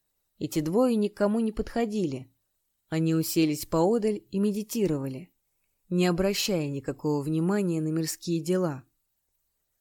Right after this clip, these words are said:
Управляющий караваном поспешно слез с лошади, кивнул и сказал: "Господин чиновник, мы прибыли с севера, хотим продать кожу.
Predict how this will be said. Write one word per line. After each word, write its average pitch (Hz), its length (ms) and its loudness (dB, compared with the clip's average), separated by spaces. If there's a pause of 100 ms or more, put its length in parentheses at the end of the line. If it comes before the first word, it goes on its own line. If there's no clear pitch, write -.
(280)
Управляющий 160 720 2
караваном 190 640 -2
поспешно 226 580 -2
слез 214 300 -2
с - 100 -6
лошади, 151 600 -4 (340)
кивнул 180 460 0
и - 20 2
сказал: 190 640 -4 (720)
"Господин 220 540 0
чиновник, 143 520 -4 (340)
мы 185 120 2
прибыли 247 460 2
с 233 60 -2
севера, 151 600 -2 (180)
хотим 202 380 0
продать 214 380 2
кожу. 165 520 -2